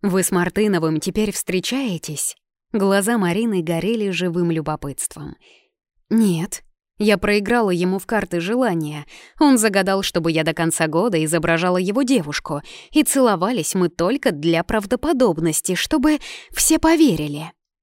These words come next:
сказала и осеклась, понимая, что в груди снова что-то происходит. Сердце сжималось словно тисками, а настроение мгновенно упало до отметки ноль. «Давайте спать», —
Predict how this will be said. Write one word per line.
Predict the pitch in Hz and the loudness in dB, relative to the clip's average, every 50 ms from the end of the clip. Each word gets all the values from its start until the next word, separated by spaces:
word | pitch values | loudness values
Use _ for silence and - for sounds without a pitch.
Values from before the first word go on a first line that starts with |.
| _ _ _ _ _ _ _ _ | _ _ _ _ _ _ _ _
сказала | - - - 190 180 175 156 190 208 214 190 175 165 | -6 -4 -2 -2 -2 -2 -2 -2 -2 -2 0 0 0
и | 160 165 165 | 0 0 0
осеклась, | 170 175 - - 190 170 - 220 233 233 - - - - - - _ - - | 0 0 -2 -2 -4 -4 -6 -6 -4 -4 -6 -6 -8 -12 -20 -20 _ -2 2
понимая, | 208 196 190 196 226 233 214 190 | 2 4 4 2 2 0 -2 -2
что | - - 196 | -2 -4 -4
в | 175 170 | -4 -4
груди | 170 180 196 190 190 233 | -4 -4 -2 -2 -2 -4
снова | 220 - - 233 240 240 208 202 | -4 -4 -2 -2 -2 -2 -2 -4
что-то | - - - 226 214 208 196 | -6 -6 -6 -6 -6 -8 -8
происходит. | - 196 202 208 190 - - - - 202 180 151 - - - - - _ _ _ _ _ _ _ _ _ _ _ _ _ _ _ _ | -6 -6 -4 -4 -4 -6 -6 -6 -8 -8 -8 -8 -8 -10 -14 -16 -20 _ _ _ _ _ _ _ _ _ _ _ _ _ _ _ _
Сердце | - - - 202 190 185 175 - - 175 156 | -8 -4 -2 0 0 0 0 0 0 0 0
сжималось | 147 160 165 160 160 160 160 160 180 180 156 160 - | 0 -2 -2 0 0 2 2 2 2 0 0 -2 -2
словно | - 156 165 175 170 175 165 156 | -2 -2 -2 -2 0 -2 -4 -4
тисками, | - - 165 - - - 226 226 220 190 165 147 - - - - - - _ _ | -4 -4 -6 -6 -6 -6 -6 -6 -6 -6 -6 -8 -10 -12 -16 -20 -20 -20 _ _
а | - 220 226 | 0 2 4
настроение | 226 220 214 - - 208 208 214 220 240 240 196 156 147 147 147 | 4 2 2 0 -2 -2 -2 0 0 0 0 0 0 -2 -2 -2
мгновенно | 151 151 156 175 175 175 175 196 233 240 208 175 165 151 151 | 0 0 2 2 2 2 0 0 -2 -2 -2 -2 -2 -2 -2
упало | 156 151 - 185 214 196 160 151 | -4 -6 -6 -8 -6 -6 -6 -8
до | 147 151 151 | -8 -8 -10
отметки | 151 - 151 165 190 185 - - - 139 | -8 -6 -6 -6 -6 -6 -10 -12 -12 -12
ноль. | 139 139 - - - - - - - _ _ _ _ _ _ _ _ _ _ _ _ _ _ _ _ _ _ _ _ _ _ _ - | -10 -10 -12 -12 -14 -16 -18 -20 -20 _ _ _ _ _ _ _ _ _ _ _ _ _ _ _ _ _ _ _ _ _ _ _ -6
«Давайте | 220 208 202 190 208 214 214 208 214 202 | -4 -2 -2 0 -2 -2 -2 -2 -4 -4
спать», — | - - - - 208 190 165 156 - - - | -6 -6 -6 -6 -6 -6 -6 -6 -10 -14 -18